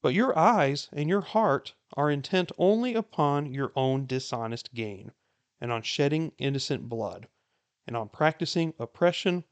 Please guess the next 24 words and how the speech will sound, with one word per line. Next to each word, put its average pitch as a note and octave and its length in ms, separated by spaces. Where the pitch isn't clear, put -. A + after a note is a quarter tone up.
and C#3 120
extortion. - 680
Therefore, E3 460
thus C#3+ 300
says G3+ 260
the G3+ 80
Lord C3+ 460
in B2+ 120
regard B2 400
to A#2+ 160
Jehoiakim, A#2 840
the A#2+ 80
son B2+ 260
of A2 100
Josiah, A#2+ 600
king B2 240
of A2 100
Judah, A2+ 360
"They F#3 220
will D#3 180
not C3 240
lament C3+ 400
for G#2 180
him, F#2+ 240